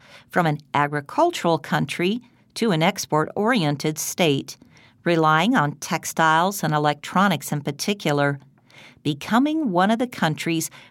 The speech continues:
with the fastest economic growth in the world.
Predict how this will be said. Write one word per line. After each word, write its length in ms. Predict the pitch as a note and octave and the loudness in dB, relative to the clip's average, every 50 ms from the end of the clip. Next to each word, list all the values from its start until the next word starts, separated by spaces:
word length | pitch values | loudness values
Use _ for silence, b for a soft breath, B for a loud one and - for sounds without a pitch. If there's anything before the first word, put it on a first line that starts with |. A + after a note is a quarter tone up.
| B _ | B _
with 140 | D3 C#3+ | -2 0
the 160 | C#3 C#3 C3+ C3+ | 2 2 0 0
fastest 840 | C3+ - - - G#3+ A3+ A#3+ B3+ B3 - - D3 C#3 C3+ - - - | -2 -4 -2 0 2 2 2 0 0 -2 -4 -2 -4 -4 -6 -8 -4
economic 680 | - A#3 A#3+ - B3+ G3 E3+ E3 E3+ E3+ F3 F3+ - _ | -4 -4 0 0 2 4 4 4 4 2 0 -4 -6 _
growth 420 | - - D#3 D#3+ E3 F3+ F#3 F#3 G3 | -4 0 2 4 4 2 2 0 2
in 80 | F#3 | 2
the 100 | F#3+ F#3+ | 2 2
world. 540 | F#3+ F#3 E3+ E3 D#3 D3+ D3 C#3+ C#3+ C#3+ C#3 | 2 2 2 4 4 6 4 4 2 0 -2